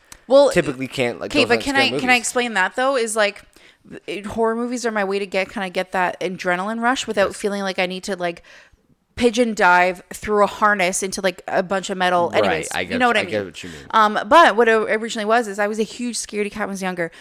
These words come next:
Speaker 1: Um, Thriller used to make me cry, like the Michael Jackson song. They played it on a C D player out of our bathroom window
Speaker 2: The music video or
Speaker 1: in
Speaker 2: the song?
Speaker 1: Halloween. Not that, well, I never really watched the music video. I refused
Speaker 2: Just
Speaker 1: for a
Speaker 2: the
Speaker 1: few years.
Speaker 2: song.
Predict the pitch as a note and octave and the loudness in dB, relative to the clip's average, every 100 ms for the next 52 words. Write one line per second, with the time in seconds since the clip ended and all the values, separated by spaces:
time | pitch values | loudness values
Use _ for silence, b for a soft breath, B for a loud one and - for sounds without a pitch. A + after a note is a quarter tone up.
0 | B - G3 F#3+ - A3+ A#3 C4+ C4+ C4 | B -2 -2 -2 -4 -2 0 0 -2 -4
1 | B3+ A#3 A#3 - - E3+ C#3+ F3+ G#3+ _ | -6 -6 -8 -4 4 6 6 0 -8 _
2 | _ _ G#3+ G#3+ G#3 G3+ G3+ F3 F3+ F#3 | _ _ -2 0 0 -2 2 2 2 -2
3 | E3+ D#3+ D#3 E3 _ B B - G#3 A3+ | -6 -2 -2 -4 _ B B -4 -2 0
4 | A3 B3 A#3 G3+ - A#3 G#3+ A3+ - C4+ | 0 0 0 -4 -6 -6 -6 -8 -4 -2
5 | C4+ D#4 D4+ A3 G#3+ G#3+ G3+ G3 A3+ G#3 | 0 2 4 4 2 0 0 0 -4 -8
6 | F#3+ G#3 A#3+ C#4+ G#3 D#3+ F3+ F#3+ A#3+ A#3 | -6 -2 -2 0 -2 -2 0 4 4 4
7 | A#3 A3 G#3+ G#3+ B3+ B3+ A3 A3+ A#3+ A3 | 4 4 4 0 -6 -4 -4 0 -2 -2
8 | _ - G#3 G#3+ G#3 G#3+ A3+ A3 G#3 F#3+ | _ -8 0 4 2 0 -2 0 0 0
9 | - G3 G3 G3 F3+ F#3+ F#3+ - G3 E3 | -2 -10 -8 -6 0 0 -2 -6 -6 -6
10 | F#3+ D#3+ F#3+ E3 D#3+ F3+ | -6 -6 -2 -2 -2 -4